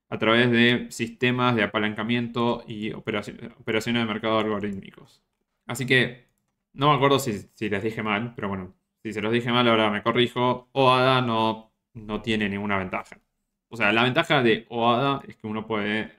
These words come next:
hacer staking y obtener un rendimiento mucho más alto al normal. Pero bueno, como ven, eh, hay una cola de espera bastante grande, ¿no? No sé si esto se renueva cada vez que hay un nuevo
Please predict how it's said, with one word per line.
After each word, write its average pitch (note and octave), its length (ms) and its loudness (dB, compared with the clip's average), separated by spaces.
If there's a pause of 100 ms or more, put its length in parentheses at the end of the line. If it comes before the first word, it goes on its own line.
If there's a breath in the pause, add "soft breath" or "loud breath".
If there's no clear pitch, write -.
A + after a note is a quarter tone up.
hacer G#2+ 280 -6
staking A#2 520 -2 (480)
y A2+ 100 2
obtener G#2 260 2
un A2 100 -2
rendimiento G#2 380 -4
mucho G#2 240 -8
más G2+ 160 -6
alto G2+ 280 -2
al G2 100 -4
normal. A2+ 500 -2 (360)
Pero G2+ 180 0
bueno, F#2 180 -10
como G2+ 240 -10
ven, G#2 440 -6
eh, F#2 560 -8
hay G2+ 140 -6
una F#2+ 180 -6
cola G#2 180 -2
de F#2+ 40 -6
espera G#2 240 0
bastante G2 340 -6
grande, G2+ 260 -10
¿no? C#3+ 220 -8 (260)
No C3 120 0
sé D#3 120 2
si C3+ 140 4
esto C3+ 260 2
se A#2+ 160 -2
renueva A#2 600 2
cada G#2+ 200 0
vez A2+ 300 2
que G2+ 500 -2
hay G#2 240 -2
un G2+ 180 -8
nuevo G2 840 -4